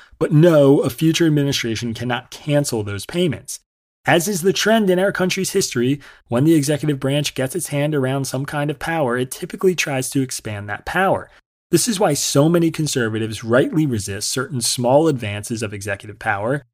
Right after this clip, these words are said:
because they understand that those small advances can blossom into something much larger. Enter Joe Biden. To me, it is blindingly obvious that there was more justification for suspending student loan payments under the auspices of a national emergency,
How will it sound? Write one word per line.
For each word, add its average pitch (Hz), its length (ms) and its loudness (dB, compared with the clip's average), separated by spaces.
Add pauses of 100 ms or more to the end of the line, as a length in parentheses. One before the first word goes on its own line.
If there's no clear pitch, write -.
(120)
because 139 240 4
they 151 160 6
understand 160 600 2
that 120 100 -2
those 143 180 2
small 139 380 4
advances 113 500 -4
can 127 220 -6
blossom 117 580 0
into 107 200 -6
something 104 400 -8
much - 260 -12
larger. 127 560 -2 (500)
Enter 113 380 -2
Joe 101 320 -4
Biden. 127 520 0 (440)
To 165 100 2
me, 190 300 4
it 170 140 6
is 170 100 4
blindingly 175 640 4
obvious 139 540 -2
that 127 180 -4
there 143 100 4
was 127 140 4
more 147 220 4
justification 123 800 -4
for 123 120 -2
suspending 131 560 -2
student 123 340 -2
loan 143 280 0
payments 104 420 -8
under 127 180 0
the 117 140 0
auspices 120 560 0
of 110 80 -6
a 110 60 -4
national 110 440 -4
emergency, 113 680 2